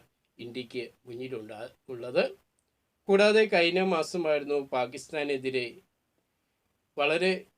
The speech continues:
ഏഹ്, വെല്ലുവിളികൾ നിറഞ്ഞ സാഹചര്യത്തിലും ടെസ്റ്റ് പരമ്പര ഒന്നേ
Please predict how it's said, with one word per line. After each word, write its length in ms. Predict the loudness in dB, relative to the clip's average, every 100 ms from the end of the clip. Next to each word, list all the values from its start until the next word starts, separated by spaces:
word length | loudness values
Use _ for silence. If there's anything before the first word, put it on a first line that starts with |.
| _ _ _ _ _ -12
ഏഹ്, 280 | -6 -4 -4 -4
വെല്ലുവിളികൾ 520 | -6 -4 -2 2 2 2
നിറഞ്ഞ 260 | -2 -4 -4 -6 -8
സാഹചര്യത്തിലും 800 | -6 -4 -4 -6 -6 -8 -10 -10 -12 _ _
ടെസ്റ്റ് 260 | -14 -12 -10 -6
പരമ്പര 380 | -4 -4 -4 -6 -8 -10
ഒന്നേ 200 | -8